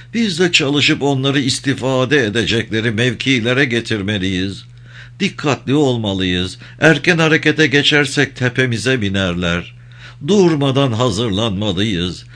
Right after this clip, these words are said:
Zamanı gelince, uygun boşluk bulunca maratona geçeriz. Devlet memuru arkadaşlar kahramanlık yapamazlar.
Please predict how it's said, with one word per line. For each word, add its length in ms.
Zamanı 540
gelince, 480
uygun 540
boşluk 460
bulunca 400
maratona 640
geçeriz. 760
Devlet 440
memuru 500
arkadaşlar 760
kahramanlık 760
yapamazlar. 920